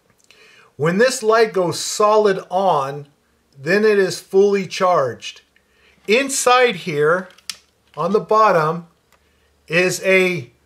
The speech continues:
rechargeable lithium battery. It's a one eight six five zero.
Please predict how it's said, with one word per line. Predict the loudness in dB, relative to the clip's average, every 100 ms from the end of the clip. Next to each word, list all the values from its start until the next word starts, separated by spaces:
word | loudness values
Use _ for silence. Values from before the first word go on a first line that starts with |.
| _ -10
rechargeable | -4 -4 -2 2 4 2 0 0 0
lithium | 2 0 0 -2 -2 2
battery. | 2 2 0 -4 -8 -16 _ _ _ -20 -20 _ -12
It's | -6
a | -6
one | 0 2 2
eight | 2 0
six | -4 -4 -4
five | 0 2 2 -2
zero. | 0 2 2 0